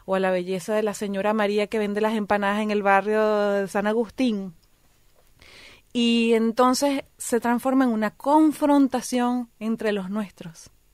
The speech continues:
entre los que somos, de los que estamos intentando decir. Comienza un debate maravilloso también, maravilloso. Y luego de lograr, bueno, sí, esto es lo que vamos a decir por esto y por esta razón, entonces nos enfrentamos a la maquinaria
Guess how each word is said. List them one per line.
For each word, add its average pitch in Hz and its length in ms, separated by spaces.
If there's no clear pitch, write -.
entre 214 280
los 214 160
que - 140
somos, 254 380
de 214 80
los 202 120
que - 80
estamos 262 320
intentando 190 600
decir. 170 420
Comienza 277 600
un 269 240
debate 208 640
maravilloso 190 720
también, 190 580
maravilloso. 175 680
Y 247 220
luego 254 640
de 185 600
lograr, 214 580
bueno, 240 340
sí, - 340
esto 294 260
es 269 60
lo 262 80
que 254 100
vamos 233 260
a 220 100
decir 208 420
por 214 180
esto 226 240
y - 20
por 214 140
esta 233 160
razón, 247 560
entonces 214 540
nos 214 140
enfrentamos 190 760
a 151 60
la 156 140
maquinaria 208 840